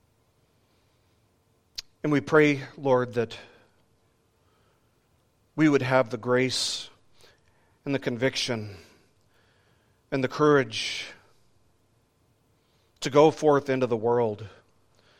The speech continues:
as you have instructed us to do, to make disciples,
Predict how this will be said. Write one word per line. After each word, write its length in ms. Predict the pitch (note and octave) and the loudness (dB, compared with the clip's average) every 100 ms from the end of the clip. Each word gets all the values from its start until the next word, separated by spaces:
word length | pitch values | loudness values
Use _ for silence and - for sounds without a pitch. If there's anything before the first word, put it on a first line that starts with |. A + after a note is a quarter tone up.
| _ | _
as 160 | C#3+ A#2+ | -4 0
you 120 | C#3 | 0
have 80 | B2+ | 0
instructed 520 | B2 - C#3 C#3 C3+ | -4 -2 0 2 0
us 180 | B2 - | -4 -6
to 60 | A2+ | -10
do, 420 | A2+ A2+ G#2 G2+ - _ _ _ _ _ _ _ _ _ _ _ - | -8 -6 -8 -12 -20 _ _ _ _ _ _ _ _ _ _ _ -12
to 100 | - | -4
make 220 | C3 B2 | -4 -4
disciples, 760 | A#2+ - G#2+ G#2+ G2+ F#2+ - | -8 -6 -6 -8 -14 -12 -14